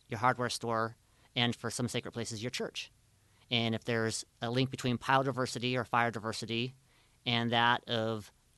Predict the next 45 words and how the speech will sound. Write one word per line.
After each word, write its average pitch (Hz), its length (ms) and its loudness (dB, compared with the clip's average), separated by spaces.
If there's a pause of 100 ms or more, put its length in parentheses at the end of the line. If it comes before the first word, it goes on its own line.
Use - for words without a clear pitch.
all 123 120 6
those 113 200 0
ecosystem 117 440 -6
services, 110 760 -2 (480)
then 127 140 2
the 127 80 2
picture - 280 -2
I 156 160 4
want 123 220 2
to 104 60 -2
paint 120 440 -4
is 117 400 -2 (600)
think 202 180 2
about 160 260 4
fire 135 300 4
as 113 140 2
being 127 240 4
the 120 80 4
main 120 160 2
leveraging 120 480 0
thing 110 340 0 (160)
so - 140 -4
you 120 140 0
get 135 160 -2
the 120 80 0
right 113 300 2
dose 110 300 -4
of 95 80 -8
it. - 260 -12 (540)
And 113 220 4
you 117 80 4
want 123 140 4
to 120 60 2
be 123 60 2
able 120 140 0
to 107 60 -4
have 113 400 2 (180)
food 139 260 0
as 127 160 -2
medicine 131 380 0
and 113 160 -2
food's 131 240 -2
healthy 131 240 -2
for 131 160 -2
you. 131 220 -2